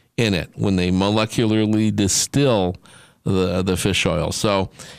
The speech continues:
it's pr-, it's pretty complicated to, um, you know, use fish oil as a supplement.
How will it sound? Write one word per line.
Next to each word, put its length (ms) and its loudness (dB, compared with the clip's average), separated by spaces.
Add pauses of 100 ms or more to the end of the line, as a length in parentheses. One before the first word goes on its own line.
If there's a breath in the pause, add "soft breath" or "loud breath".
(140 loud breath)
it's 220 -2
pr-, 140 -8
it's 160 -2
pretty 200 0
complicated 680 0
to, 360 0
um, 340 -2 (140)
you 120 -4
know, 120 0
use 340 2
fish 380 0
oil 380 0
as 500 -2
a 80 -4
supplement. 600 -4